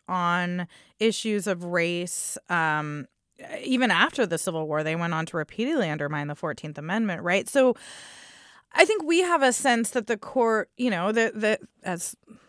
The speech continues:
the sort of cliche, they call balls and strikes, um,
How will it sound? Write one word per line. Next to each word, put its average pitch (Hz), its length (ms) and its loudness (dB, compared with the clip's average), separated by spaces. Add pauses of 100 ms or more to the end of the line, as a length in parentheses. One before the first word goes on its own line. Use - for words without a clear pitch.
the 165 120 -6
sort 147 220 -4
of 165 80 -4
cliche, 254 400 4
they 185 100 6
call 269 260 6
balls 254 280 8
and 254 140 2
strikes, 214 800 6
um, 185 580 2